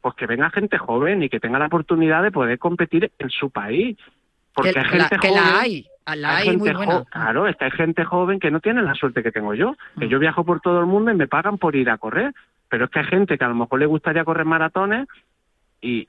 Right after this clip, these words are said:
Speaker 1: y no tiene dinero para irse a correr a Sevi-, a, a, a Nueva York o, o a Berlín.
Speaker 2: Claro que no.
Speaker 1: Y tiene que empezar como empieza todo, en España, que es su país.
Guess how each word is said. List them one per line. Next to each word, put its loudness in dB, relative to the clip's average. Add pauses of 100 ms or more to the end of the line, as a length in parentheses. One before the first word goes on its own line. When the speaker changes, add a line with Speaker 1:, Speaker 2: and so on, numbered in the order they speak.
Speaker 1:
y -4
no -2
tiene 2
dinero 2
para 0
irse -2
a -2
correr -2
a -2
Sevi-, -4
a, 0
a, 0
a 0
Nueva 2
York 2
o, 0 (180)
o 0
a 0
Berlín. -2 (140)
Speaker 2:
Claro -8
que -12
no. -12
Speaker 1:
Y 2
tiene 0
que 0
empezar 0 (120)
como 0
empieza 0
todo, 0
en -4
España, -2 (340)
que -6
es -6
su -2
país. -4